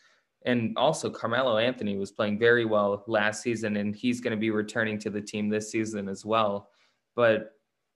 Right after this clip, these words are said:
scoring wasn't their problem. The offensive end wasn't their problem. It was their defense. And they really improved while signing Derrick Jones Junior and, uh, trading for Robert Covington. So overall, I think this team's gonna be much better.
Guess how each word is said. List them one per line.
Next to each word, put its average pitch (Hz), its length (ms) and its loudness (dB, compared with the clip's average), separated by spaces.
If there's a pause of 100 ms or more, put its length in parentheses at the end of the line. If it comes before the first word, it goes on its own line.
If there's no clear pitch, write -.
(140)
scoring 160 420 2
wasn't 123 280 2
their 110 100 4
problem. 110 500 -2
The 110 80 2
offensive 120 460 -2
end 107 180 0
wasn't 107 280 0
their 101 120 -4
problem. 104 400 2
It 110 80 0
was 110 200 0
their 107 240 -4 (180)
defense. 110 640 -4 (320)
And 107 220 -2
they 110 120 4
really 127 320 2
improved 117 600 -4 (120)
while 107 220 -2
signing 110 400 -2
Derrick 107 280 0
Jones 107 320 -4
Junior 104 520 -4 (320)
and, 101 260 -4
uh, 95 300 -2 (200)
trading 113 400 0
for 110 200 -8
Robert 104 380 2
Covington. 104 540 -2
So 104 220 -2
overall, 117 400 2
I 107 60 0
think 110 200 -10
this 113 200 -8
team's 110 240 -6
gonna 104 120 -4
be 104 120 -4
much 107 340 -2
better. 101 380 -4